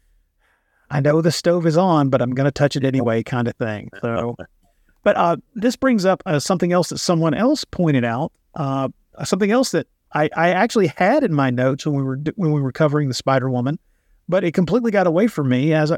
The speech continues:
Speaker 1: as our discussion went on. And we
Speaker 2: Mm-hmm.
Speaker 1: ki-, and I kinda ran out of time and didn't think about it while we were recording, um,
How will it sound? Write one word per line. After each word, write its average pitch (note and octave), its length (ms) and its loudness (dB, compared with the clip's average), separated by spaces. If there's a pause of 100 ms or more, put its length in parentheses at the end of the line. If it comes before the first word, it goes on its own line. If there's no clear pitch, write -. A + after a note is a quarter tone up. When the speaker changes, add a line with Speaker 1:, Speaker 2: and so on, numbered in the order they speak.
(180)
Speaker 1:
as E3 180 0
our D#3+ 80 0
discussion D#3 460 -2
went C#3+ 180 0
on. D3+ 360 2 (800)
And - 100 0
we D#3 60 0
Speaker 2:
Mm-hmm. G3 80 -2
Speaker 1:
ki-, - 60 -10
and E3 100 0 (120)
I - 20 -4
kinda F#3 140 2
ran F#3 180 4
out F3 140 4
of D#3 60 0
time F#3 400 0
and C#3 180 0 (300)
didn't F3+ 200 0
think F#3 200 -2
about F3 240 2
it D3+ 80 2
while E3 160 4
we E3+ 60 2
were D#3+ 120 2
recording, E3 600 0
um, C#3 340 -2